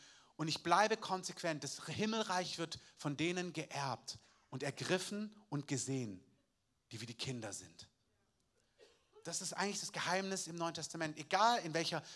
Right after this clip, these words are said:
Verantwortungsposition bist, egal, ob du Vater, Mutter bist, egal, wo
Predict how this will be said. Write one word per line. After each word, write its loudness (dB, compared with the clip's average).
Verantwortungsposition 2
bist, -6
egal, 6
ob -16
du -4
Vater, -2
Mutter 0
bist, -2
egal, -2
wo 0